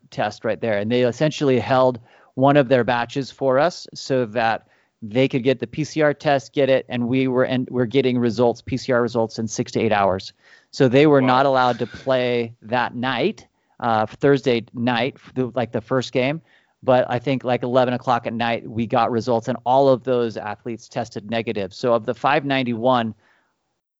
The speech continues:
Speaker 1: they all were allowed, they were all able to play. So that was, that was really pretty exciting, um, to be able to get through that and see, and kinda do a stress test on the system to see if it worked, you know what I mean?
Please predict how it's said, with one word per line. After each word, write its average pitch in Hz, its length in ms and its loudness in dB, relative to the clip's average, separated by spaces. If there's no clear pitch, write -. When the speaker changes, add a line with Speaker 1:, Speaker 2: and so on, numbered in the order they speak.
Speaker 1:
they 123 180 0
all 120 260 2
were 120 140 2
allowed, 104 340 0
they 113 140 -4
were 113 100 0
all 117 240 2
able 104 220 -4
to 98 80 -12
play. 87 300 -12
So 110 220 0
that 113 220 2
was, 117 240 -4
that 123 160 2
was 120 240 -6
really 120 240 -2
pretty 117 320 -6
exciting, 104 640 -2
um, 104 480 -4
to - 140 -10
be 110 120 -2
able 107 180 0
to 110 80 -6
get 117 140 -2
through 139 160 -2
that 127 240 2
and 117 100 -6
see, 139 540 4
and 131 80 -4
kinda 165 240 2
do 170 140 4
a 160 40 2
stress 160 340 -4
test 127 260 -4
on 123 80 -4
the 117 80 -8
system 110 380 -8
to 104 80 -10
see 135 160 -6
if 120 100 -2
it 117 60 -6
worked, 123 360 -2
you 110 60 -8
know 101 80 -4
what 104 80 -2
I 101 60 -4
mean? 107 180 -6